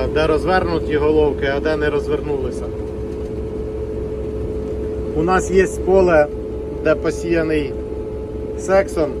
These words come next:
Ну, не в нас, ну, є поле, де посіяний сексон і два рядка піонера в ньому. А це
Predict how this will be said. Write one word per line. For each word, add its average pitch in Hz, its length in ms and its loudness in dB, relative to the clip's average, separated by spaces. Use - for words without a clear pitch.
Ну, 196 100 2
не 180 120 2
в 190 80 2
нас, 233 320 0
ну, 165 100 0
є 170 180 4
поле, 175 400 2
де 147 120 2
посіяний 151 560 0
сексон 170 460 2
і 147 60 4
два 165 200 0
рядка 156 320 2
піонера 147 540 2
в 123 40 -4
ньому. 123 260 -6
А 135 80 -6
це 190 200 4